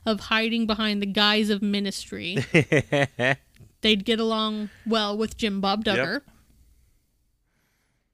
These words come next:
Speaker 1: Obviously inspired by Jerry Falwell's Scaremare, but it was even more extreme. Scaremare had been less graphic and avoided actually depicting hell,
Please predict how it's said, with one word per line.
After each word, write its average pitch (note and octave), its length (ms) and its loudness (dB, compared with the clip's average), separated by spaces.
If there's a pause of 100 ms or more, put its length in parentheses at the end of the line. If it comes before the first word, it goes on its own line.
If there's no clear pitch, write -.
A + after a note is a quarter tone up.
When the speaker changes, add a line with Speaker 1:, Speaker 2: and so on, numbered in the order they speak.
(360)
Speaker 1:
Obviously C4+ 680 2
inspired A3 720 -2
by G3 360 -2
Jerry G3 300 -2
Falwell's G#3 680 -6
Scaremare, A3 880 -2 (400)
but G#3+ 380 0 (680)
it D4 80 -2
was B3+ 120 4
even A#3+ 200 4
more G#3 200 2
extreme. - 500 -10 (1400)
Scaremare D4 720 2
had G#3+ 460 2
been G3+ 200 0
less G3+ 240 -4
graphic F#3+ 720 -4
and A3+ 180 -2
avoided G#3+ 520 -2
actually G#3+ 580 -2
depicting A3 600 -6
hell, C#4+ 360 -6